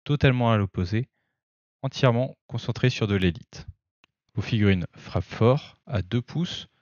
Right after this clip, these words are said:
disposent de beaucoup de points de vie, et il va être particulièrement difficile pour votre adversaire de s'en débarrasser.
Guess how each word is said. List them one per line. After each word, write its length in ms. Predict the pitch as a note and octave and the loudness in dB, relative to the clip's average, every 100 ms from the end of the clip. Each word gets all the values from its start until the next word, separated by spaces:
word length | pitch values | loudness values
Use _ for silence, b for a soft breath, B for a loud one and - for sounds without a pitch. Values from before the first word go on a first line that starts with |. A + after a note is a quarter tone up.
| _ _ _ | _ _ _
disposent 360 | G#2+ - A#2 F2+ | -10 0 0 0
de 80 | E2+ | -2
beaucoup 320 | A2 C#3 C#3+ | -2 -4 -4
de 40 | |
points 160 | - A2 | -4 -4
de 60 | |
vie, 200 | F#2+ C3 - _ _ _ - | -2 -6 -10 _ _ _ 2
et 120 | G#2+ | 6
il 140 | G#2+ G#2 | 6 6
va 80 | |
être 240 | G2+ - G2+ _ | 4 4 -6 _
particulièrement 680 | D3 C#3+ - A#2+ G#2+ F2+ E2+ | 2 2 0 0 0 -2 -8
difficile 580 | F#2 D3+ - B2 - E2 - | -4 -4 -2 -4 -4 -6 -2
pour 120 | D#3+ | 2
votre 240 | D3+ C#3+ B2 | 4 2 2
adversaire 600 | G2+ F#2 - A2+ C#3 - | 4 8 8 8 4 -4
de 240 | A2 C#3+ | -6 -2
s'en 160 | D#3 - | -2 -2
débarrasser. 540 | A#2 G#2 F#2+ F2 - | 0 2 0 -2 -8